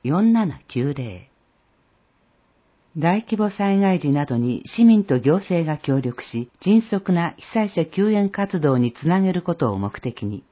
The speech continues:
災害時協力車両を募集します。主な活動内容は、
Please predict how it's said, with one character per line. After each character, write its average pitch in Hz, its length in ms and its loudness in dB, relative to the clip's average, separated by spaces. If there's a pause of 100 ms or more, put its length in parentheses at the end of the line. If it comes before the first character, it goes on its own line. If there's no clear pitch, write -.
(500)
災 175 180 -2
害 165 220 -2
時 127 380 -6
協 190 220 0
力 214 220 -4
車 202 200 -2
両 117 280 -2
を 92 60 -6
募 107 120 -6
集 117 260 -6
し - 180 -10
ま 95 100 -8
す。 - 60 -18 (1500)
主 233 240 4
な 170 140 0
活 139 280 -6
動 185 180 2
内 165 260 -2
容 110 220 -4
は、 107 180 -8